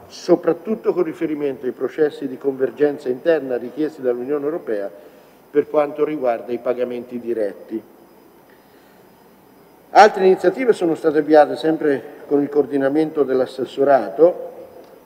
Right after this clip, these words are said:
rispetto anche alle altre regioni tabacchicole, quindi abbiamo fatto sì che l'Umbria assumesse questo ruolo di regione guida in questo processo di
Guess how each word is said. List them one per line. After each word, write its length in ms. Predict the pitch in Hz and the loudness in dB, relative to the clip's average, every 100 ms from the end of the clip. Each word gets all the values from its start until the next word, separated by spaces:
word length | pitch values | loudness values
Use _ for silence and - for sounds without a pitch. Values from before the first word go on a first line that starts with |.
| - | -14
rispetto 680 | 123 151 165 - 214 214 180 | -2 0 0 2 2 4 0
anche 440 | 147 160 196 190 180 | 0 0 -2 0 2
alle 180 | 147 | 4
altre 460 | 156 247 214 143 139 | 2 2 0 0 0
regioni 380 | 127 123 135 120 | 0 -4 -6 -4
tabacchicole, 720 | 123 120 104 117 113 117 101 | -6 -6 -8 -6 -8 -6 -8
quindi 220 | 117 175 | -4 -4
abbiamo 260 | 143 139 147 | -2 -2 -2
fatto 300 | 151 - 156 | -6 -8 -8
sì 160 | - | -8
che 140 | 185 147 | -4 -2
l'Umbria 440 | 160 196 170 131 - - - - - _ - _ _ | 0 0 0 -4 -4 -16 -20 -20 -20 _ -20 _ _
assumesse 720 | - 117 - 151 185 190 170 | -6 -6 -2 2 2 2 -2
questo 360 | 131 139 - 139 | 0 -2 0 0
ruolo 560 | 143 180 175 156 127 113 | 4 8 8 6 2 0
di 240 | 156 175 - | -2 -2 -4
regione 560 | 120 135 139 180 160 | -2 -2 0 -2 -2
guida 640 | 139 175 160 127 156 175 - | 0 0 0 0 0 0 -10
in 140 | 120 | -8
questo 280 | 135 139 127 | -2 -2 -4
processo 840 | - 123 - 160 123 - - 160 180 - - - - - - | -6 -8 0 0 0 -6 -6 -6 -6 -16 -20 -20 -20 -20 -12
di 320 | - 170 175 | -2 0 -2